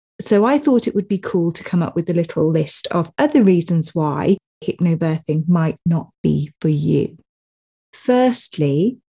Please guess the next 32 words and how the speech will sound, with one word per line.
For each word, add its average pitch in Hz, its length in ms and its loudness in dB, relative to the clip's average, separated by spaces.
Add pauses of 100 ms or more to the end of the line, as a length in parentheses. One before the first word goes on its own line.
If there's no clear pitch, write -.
(380)
nobody's 202 600 4
gonna 196 180 4
talk 190 400 -4
to - 140 -6
you 151 280 -2
in 156 200 0
labour. 143 480 -6 (1000)
That's - 340 -4
right. 247 640 2 (520)
You 214 440 6
are 240 80 0
going 196 280 4
to - 100 -2
go 185 260 0
inwards. 156 720 -4
You 208 300 6
are 214 100 4
going 180 380 4
to 170 500 2 (640)
relax 202 640 2
down 180 600 0
into 175 340 -4
a 170 40 -2
comfortable 202 580 -2
position, 165 760 -2
and 165 440 0
people 202 500 2
are 214 80 2
going 160 360 2
to 170 120 -4
ignore 165 400 2
you. 143 360 -4